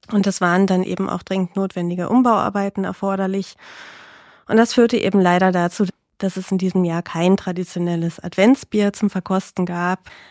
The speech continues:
Aber trotzdem freuen wir uns auf ein genussvolles Jahr zweitausendfünfundzwanzig dann.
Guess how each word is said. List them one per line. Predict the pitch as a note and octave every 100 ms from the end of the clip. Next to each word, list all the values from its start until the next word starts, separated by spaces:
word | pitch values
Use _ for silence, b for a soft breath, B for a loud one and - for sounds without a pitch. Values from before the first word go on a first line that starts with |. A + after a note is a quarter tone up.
| B
Aber | C#4+ C4
trotzdem | F#3 F3 E3+ E3+
freuen | - E3
wir | E3+
uns | - E3+
auf | - E3
ein | E3+ E3+ E3 E3 -
genussvolles | G#3+ C4 C#4 - G#3+ G#3+ G#3+
Jahr | E3 E3+ F3+ F#3 F3+ b b
zweitausendfünfundzwanzig | - E3+ E3 - D#3+ E3 F3+ - F#3+ G#3+ A3+ - D#3 D3+ E3+ -
dann. | - F3